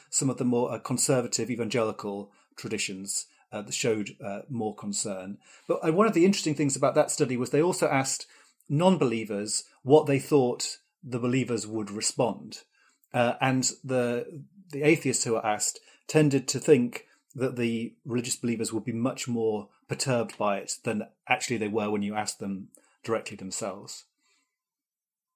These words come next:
I, and I can't speak for, with, with any great authority about other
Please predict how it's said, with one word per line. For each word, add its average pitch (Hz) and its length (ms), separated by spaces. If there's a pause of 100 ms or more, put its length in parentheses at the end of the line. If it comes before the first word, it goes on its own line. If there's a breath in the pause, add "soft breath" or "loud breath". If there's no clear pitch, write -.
(140)
I, 139 100
and 135 160
I 143 40
can't 190 240
speak 151 200
for, - 220 (300)
with, 147 260
with 156 180
any 147 240
great 139 280
authority 165 460
about 117 260
other 120 380